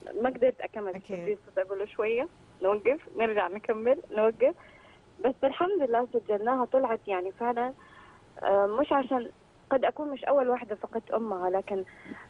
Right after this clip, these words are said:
Speaker 1: فعلًا، فعلًا
Speaker 2: وصل
Speaker 1: حسيت
Speaker 2: إحساسك
Speaker 1: إنه
Speaker 2: للجميع
Speaker 1: قربي.
Speaker 2: في هذه الأغنية، ونحن أولهم نشكرك على هذه
Speaker 1: حبيبتي،
Speaker 2: الأغنية
Speaker 1: thank
Speaker 2: أمل.
Speaker 1: you.
Speaker 2: وحابين يعني
Speaker 1: Thank you.
Speaker 2: نختم معاكي بأغنية ست الحبايب نهديها لجميع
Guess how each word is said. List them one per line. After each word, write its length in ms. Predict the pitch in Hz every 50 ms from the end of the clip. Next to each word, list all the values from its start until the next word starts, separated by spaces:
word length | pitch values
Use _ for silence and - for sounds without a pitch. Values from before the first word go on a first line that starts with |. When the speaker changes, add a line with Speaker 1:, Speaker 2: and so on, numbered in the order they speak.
| - - -
Speaker 1:
فعلًا، 320 | - 285 285 269 254 226 226 -
فعلًا 180 | 254 254 247 247 214 269
Speaker 2:
وصل 200 | 302 - - 294
Speaker 1:
حسيت 140 | 285 254 220
Speaker 2:
إحساسك 800 | 208 214 - 262 - - 262 254 277 262 262 226 220 220 214 214 214 214
Speaker 1:
إنه 480 | 208 202 196 190 190 214 214 208 -
Speaker 2:
للجميع 560 | 214 214 190 214 214 226 226 226 233 254 254 254
Speaker 1:
قربي. 260 | - 208 196 185 190 196 - - -
Speaker 2:
في 100 | - 214
هذه 880 | 220 208 214 208 202 190 175 185 185 185 185 180 180 175 170 139 117
الأغنية، 480 | 185 180 185 214 208 214 190 190 196 190
ونحن 340 | 190 202 214 - - 214 202
أولهم 800 | 185 185 180 - 190 185 175 196 208 208 202 180 190 180 180
نشكرك 560 | 180 190 226 240 - - 214 170 165 175 - 180
على 180 | 170 170 175
هذه 120 | 170 185 185
Speaker 1:
حبيبتي، 200 | - 180 180 185
Speaker 2:
الأغنية 360 | 180 202 190 196 196 196 196
Speaker 1:
thank 20 | 202
Speaker 2:
أمل. 240 | 208 214 214 214
Speaker 1:
you. 360 | 208 - - 190 190 190 185 202
Speaker 2:
وحابين 500 | 214 - 233 208 196 240 262 294 285 233
يعني 240 | 208 196 196 196
Speaker 1:
Thank 40 | 202
you. 40 | 214
Speaker 2:
نختم 380 | 262 - - - 233 214 214 208
معاكي 680 | 202 196 196 196 202 185 180 208 220 226 - 220 196 185
بأغنية 800 | 170 190 185 185 - 254 240 262 214 190 185 175 180 180 175 -
ست 260 | - - - - -
الحبايب 540 | 185 170 - 196 170 190 190 185 180 175 175
نهديها 400 | 185 185 175 202 208 208 202 180
لجميع 540 | 180 185 175 196 190 208 226 226 208 147